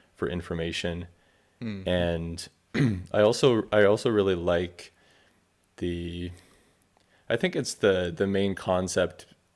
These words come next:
Speaker 1: behind it and the name, like, YouTube is,
Speaker 2: Mm-hmm.
Speaker 1: um, like, T V for you, or, or basically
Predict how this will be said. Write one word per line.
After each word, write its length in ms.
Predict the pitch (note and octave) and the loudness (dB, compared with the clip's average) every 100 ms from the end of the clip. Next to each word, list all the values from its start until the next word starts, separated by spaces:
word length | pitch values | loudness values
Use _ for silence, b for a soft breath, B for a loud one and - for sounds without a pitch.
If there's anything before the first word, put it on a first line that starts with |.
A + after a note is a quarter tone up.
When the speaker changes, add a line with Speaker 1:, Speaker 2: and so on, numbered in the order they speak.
| G2 | -8
Speaker 1:
behind 540 | G2+ F#2 G2 G2 F#2+ F2+ | -4 -2 2 2 2 0
it 380 | E2+ E2 - _ _ _ - | 0 -2 -6 _ _ _ -4
and 380 | F2+ E2+ F2 | -2 -2 -6
the 180 | F2+ F#2+ | -4 -2
name, 400 | F#2 F#2+ F2 F2 | 0 0 0 -2
like, 200 | E2+ F2 | -4 -4
YouTube 760 | G2+ F#2 F2+ - F#2 F2+ F#2 - b b b b - | -2 -2 -2 -2 0 0 -4 -10 b b b b -8
is, 580 | F2+ F2 E2+ E2+ - A2 A2 | -6 -4 -6 -8 -8 -8 -12
Speaker 2:
Mm-hmm. 800 | G#2 - _ _ _ _ - - | -18 -20 _ _ _ _ -12 -8
Speaker 1:
um, 260 | E2 E2 | -8 -8
like, 320 | E2 F2 - - - | -8 -10 -14 -20 -8
T 220 | G2+ F2+ | -4 -2
V 200 | F2+ F2 | 0 0
for 160 | - | 0
you, 320 | F2+ F#2+ F#2 F2 | 0 2 2 2
or, 100 | - | 2
or 160 | F#2+ | 0
basically 800 | F2 F#2 - - F2 E2+ E2 | 2 0 0 0 0 0 -2